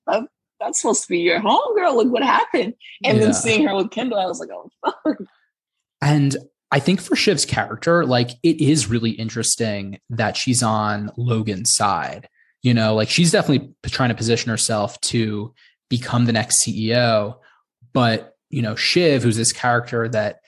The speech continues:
Speaker 2: you know, used to work for, like, that Bernie Sanders-esque politician, you know, you could tell she has a very, like,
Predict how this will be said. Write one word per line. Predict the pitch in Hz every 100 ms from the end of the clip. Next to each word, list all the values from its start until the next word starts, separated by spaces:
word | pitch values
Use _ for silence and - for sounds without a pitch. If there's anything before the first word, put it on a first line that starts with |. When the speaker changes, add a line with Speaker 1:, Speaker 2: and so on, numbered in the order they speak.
| _ -
Speaker 2:
you | 120
know, | 107
used | 110 -
to | 113
work | 110 110
for, | - 110 107
like, | 101 101 - - _ -
that | 123 101 98 - -
Bernie | 123 120 117 117
Sanders-esque | - 113 110 110 107 107 - 113 110 - - -
politician, | - 113 104 - 185 175 175 151 147 127 123
you | 127
know, | 110
you | 104
could | 110 113
tell | 117
she | 113 113
has | 110
a |
very, | 104 104
like, | 101 101